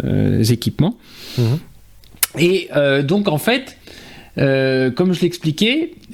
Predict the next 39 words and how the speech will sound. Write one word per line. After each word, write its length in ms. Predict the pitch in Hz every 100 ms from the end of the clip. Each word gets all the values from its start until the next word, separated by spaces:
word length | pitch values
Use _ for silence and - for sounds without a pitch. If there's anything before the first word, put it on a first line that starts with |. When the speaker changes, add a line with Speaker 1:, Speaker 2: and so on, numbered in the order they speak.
| 139
Speaker 1:
euh, 240 | 143 127
chaque 300 | 123 - 220
antenne 480 | 202 170 226 247 220
travaille 260 | - 180 180
sur 140 | 175
une 100 | 151
certaine 340 | 185 160 190
bande 200 | 175 180
de 80 | 151
fréquence 500 | 147 160 170 240 254 -
et 120 | 165
on 160 | 180 165
arrive 500 | 165 170 240 226 208 - - - -
avec 360 | - 139 160 180
un 80 | 143
concept 420 | 160 156 202 -
que 80 | 147
moi 160 | 165
je 100 | 175
ne 80 | 147
connaissais 340 | 160 180 170
pas 120 | 139 202
qui 140 | 202
est 40 |
le 100 | 143 139
network 460 | 160 185 190 196
slicing, 600 | - 180 147 - 190 233 - - - -
donc 200 | 117 -
le, 140 | 117
Speaker 2:
Mhm. 220 | 107 131 143 - 131
Speaker 1:
la, 360 | - - - -
la 60 |
mise 200 | 107 143
en 80 | 123
couche 400 | 110 - 175 -
de, 280 | - 110 110
de, 300 | 107 107 104 - - - - -
du 120 | 120
réseau. 400 | 131 135 143 254